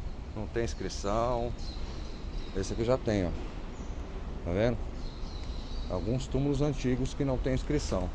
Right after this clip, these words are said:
Vou ver se eu consigo encontrar uns aqui. Esse tem. Ó, esse aqui, ó, já é de mil oitocentos e setenta e sete, entendeu?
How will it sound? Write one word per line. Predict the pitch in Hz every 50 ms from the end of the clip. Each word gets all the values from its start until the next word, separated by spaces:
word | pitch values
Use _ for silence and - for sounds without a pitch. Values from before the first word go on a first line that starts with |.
| - - - - - - - - - - - - - - - - -
Vou | 95 90
ver | 101 98
se | -
eu | 120
consigo | 113 113 - - 120 95 110
encontrar | 107 107 - 98 90 - - 104 101 92
uns | 90 90 90 90 85
aqui. | 90 85 - 117
Esse | 117 107 104 101 - -
tem. | - - 95 98 110 110 127 135 - - - - - - - - - - - - - - - - - - - - - - - - - - - - - - - - - - - - - 92
Ó, | 95 95 90 80 - -
esse | 95 98 - - 104
aqui, | - - - 135 143
ó, | 139 117 104 95 - - - - - - - - - - - - - - - - 98
já | 113
é | 113
de | 104 110
mil | 107 110 117 131 127
oitocentos | 123 120 120 127 110 - - 120 113 113 - 117 104 104
e | 98
setenta | - - 101 - - 110 107 101 - 110
e | 98
sete, | - - - 104 104 107 117 120 - - 127 123 117 - - - - - - - - - - -
entendeu? | - 95 90 95 113 131 135